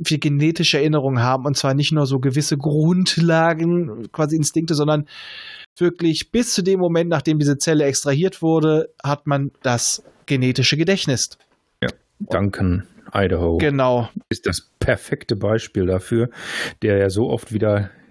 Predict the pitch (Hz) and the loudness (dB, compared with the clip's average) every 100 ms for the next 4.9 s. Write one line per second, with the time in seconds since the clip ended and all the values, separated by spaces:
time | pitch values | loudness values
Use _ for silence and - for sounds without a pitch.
0 | _ _ - 95 123 123 110 95 101 101 | _ _ -6 -4 0 0 0 0 0 0
1 | 104 107 107 110 110 117 120 120 _ _ | -2 0 0 -2 0 0 0 -2 _ _
2 | _ _ - 117 123 _ _ 127 127 135 | _ _ -6 -6 -6 _ _ -6 -2 0
3 | 135 120 117 117 - 113 117 113 113 113 | 2 2 0 0 0 0 0 0 0 0
4 | 110 - - 113 120 - 85 - - | 0 -4 -4 -2 0 -2 -4 -4 -4